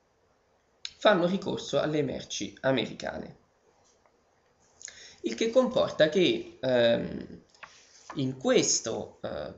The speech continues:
periodo i prezzi dei prodotti industriali e delle materie prime salgano per, eh, aumento della richiesta, evidentemente. Questo innesca un meccanismo che, ehm,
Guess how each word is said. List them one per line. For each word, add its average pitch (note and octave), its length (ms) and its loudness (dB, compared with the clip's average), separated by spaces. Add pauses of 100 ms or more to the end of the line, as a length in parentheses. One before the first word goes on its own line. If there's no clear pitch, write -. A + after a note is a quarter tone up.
periodo D#3 920 -2 (540)
i D3+ 120 -4
prezzi A3+ 580 0
dei A#2 140 -2
prodotti D#3 480 0
industriali B2+ 480 -2
e - 20 -6
delle B2 220 -4
materie D#3 420 -2
prime E3+ 640 -4
salgano C3+ 960 -2
per, C#3+ 600 -6 (120)
eh, - 320 -8
aumento B2+ 500 0
della A#2+ 200 -2
richiesta, - 500 -2
evidentemente. - 800 -14 (1900)
Questo A#3+ 380 0
innesca G#3 460 0
un - 100 0
meccanismo G#3 1080 -2 (360)
che, G3 480 2
ehm, A2+ 800 -2